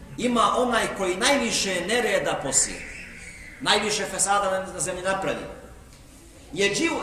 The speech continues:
أَحَدٌ فَيَقُولُ فَعَلْتُ كَذَا وَكَذَا. فَيَقُولُ مَا صَنَعْتَ شَيْئًا. Dođe neki od tih njegovih vojnika i kaže:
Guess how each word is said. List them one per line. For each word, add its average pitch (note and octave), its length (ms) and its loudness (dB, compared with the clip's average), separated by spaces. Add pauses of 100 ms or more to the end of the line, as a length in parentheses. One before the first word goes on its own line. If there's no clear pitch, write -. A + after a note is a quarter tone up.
أَحَدٌ C4+ 260 2 (260)
فَيَقُولُ G#3+ 760 0
فَعَلْتُ B3 400 0 (140)
كَذَا G#3 280 -2
وَكَذَا. E3+ 520 2 (1400)
فَيَقُولُ B3 760 2
مَا G3+ 160 2
صَنَعْتَ F#3+ 480 2
شَيْئًا. D3 360 -2 (800)
Dođe C4+ 360 6
neki D4 240 2
od - 60 0
tih A#3+ 120 -2
njegovih C4 320 2
vojnika G#3 500 0
i G3 100 -6
kaže: A#3+ 500 0